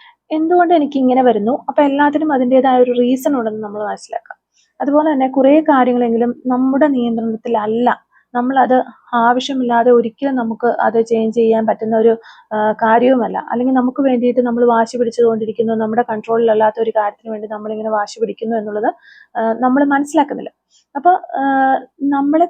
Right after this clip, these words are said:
തീർച്ചയായിട്ടും ഈ ഒരു വ്യക്തിയായിട്ട് അടുപ്പിച്ചത്, അല്ലാന്നുണ്ടെങ്കിൽ ഈ ഒരു റിലേഷൻഷിപ്പിനെ ഇത്തരത്തിലാക്കിയെടുത്തത്, ആ, യൂണിവേഴ്സ് ആണ്. അല്ലാന്നുണ്ടെങ്കിൽ ആ ഒരു യൂണിവേഴ്സൽ പവർ ആണെന്നുണ്ടെങ്കിൽ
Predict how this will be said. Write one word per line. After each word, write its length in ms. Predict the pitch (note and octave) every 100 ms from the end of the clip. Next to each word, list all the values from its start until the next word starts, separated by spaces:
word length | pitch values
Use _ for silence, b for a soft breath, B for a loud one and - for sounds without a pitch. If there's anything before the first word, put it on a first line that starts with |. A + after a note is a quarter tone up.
| D4+
തീർച്ചയായിട്ടും 680 | C#4+ C#4+ D4 C#4 C4 C4 C4
ഈ 180 | B3+
ഒരു 80 | C4
വ്യക്തിയായിട്ട് 760 | B3 A#3 - - C#4 A#3+ A#3 A#3+
അടുപ്പിച്ചത്, 560 | A3 A3+ - B3+ A3+
അല്ലാന്നുണ്ടെങ്കിൽ 600 | - A#3 A#3+ B3 A#3+ A#3+
ഈ 100 | A#3+
ഒരു 180 | B3 B3
റിലേഷൻഷിപ്പിനെ 840 | A3+ A3+ A3+ C4 C4 B3 A#3+ A#3+ -
ഇത്തരത്തിലാക്കിയെടുത്തത്, 1120 | A3 A#3+ A#3+ A#3+ A3+ A#3 - C4+ A3 - G#3+
ആ, 600 | F4 _ _ _ _ - -
യൂണിവേഴ്സ് 500 | D4+ D4+ D4+ C4 G3
ആണ്. 140 | E3 -
അല്ലാന്നുണ്ടെങ്കിൽ 600 | A#3+ C#4 D4+ D#4 C#4 C4+ C4
ആ 80 |
ഒരു 180 | C4+ C4+
യൂണിവേഴ്സൽ 600 | B3+ B3+ B3 B3+ B3+ C#4+
പവർ 480 | C4+ - A#3 A#3+ C#4
ആണെന്നുണ്ടെങ്കിൽ 680 | B3 A3+ A3+ G#3 G#3 G#3